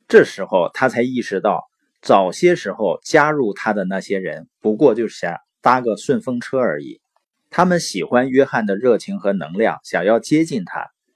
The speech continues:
但并不是和他一样对成就价值、对创造改变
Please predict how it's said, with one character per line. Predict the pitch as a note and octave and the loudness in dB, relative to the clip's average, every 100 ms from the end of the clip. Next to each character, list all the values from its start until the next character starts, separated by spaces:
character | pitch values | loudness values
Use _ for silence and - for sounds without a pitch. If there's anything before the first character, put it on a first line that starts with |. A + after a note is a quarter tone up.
| _ - | _ 2
但 | D#3 D3 | 2 2
并 | G3+ C#3 | -2 0
不 | A2+ | -2
是 | - A2 | 0 0
和 | - | -2
他 | A#2 - C#3+ | -4 -2 -2
一 | G2 | 0
样 | A2 A#2 - _ _ | -2 -2 -6 _ _
对 | B2+ A2 | 0 0
成 | - - A2 | 0 -8 -2
就 | C3+ A2+ | 0 0
价 | - B2 F2 | 0 -4 -4
值、 | D#2 C2+ - | -8 -10 -4
对 | G2 | -4
创 | F2+ - A2 | -4 -4 0
造 | F#2+ | -2
改 | E2+ D2+ - | -2 -10 -4
变 | A2 D#2+ | -4 -4